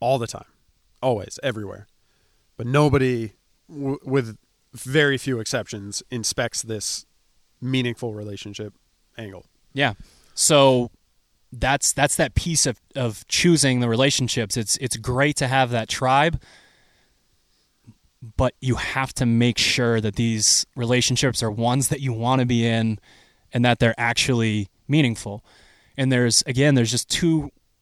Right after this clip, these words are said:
Speaker 2: ways to look at that. Number one, it's terrifying.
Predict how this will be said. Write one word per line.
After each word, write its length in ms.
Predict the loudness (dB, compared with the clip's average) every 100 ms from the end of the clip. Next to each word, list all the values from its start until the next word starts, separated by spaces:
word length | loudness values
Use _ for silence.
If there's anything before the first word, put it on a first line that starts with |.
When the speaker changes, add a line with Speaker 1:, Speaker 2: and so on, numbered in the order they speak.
| -8
Speaker 2:
ways 380 | -2 0 0
to 120 | -2 -4
look 240 | -2 -2
at 120 | -6
that. 260 | -8 -12 -14 _ _ _ _ _ _ _ _ _ _
Number 240 | -4 0 2
one, 280 | 2 2
it's 140 | 2 -2
terrifying. 720 | -2 -2 -2 -2 -8 -8 -10